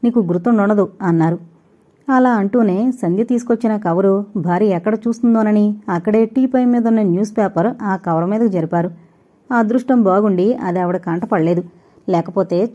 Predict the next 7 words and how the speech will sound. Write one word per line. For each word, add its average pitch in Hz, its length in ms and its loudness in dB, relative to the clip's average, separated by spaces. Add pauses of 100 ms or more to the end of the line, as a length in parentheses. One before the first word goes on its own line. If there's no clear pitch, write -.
చాలా 170 260 0
ఆరాలొచ్చేవి. 170 680 -2 (1000)
"ఏమో, 190 380 2 (140)
నాకు 185 240 -6
గుర్తులేదు. 180 540 0 (120)
ఇప్పుడు 175 200 -4
ఎందుకొచ్చింది?" 196 680 -2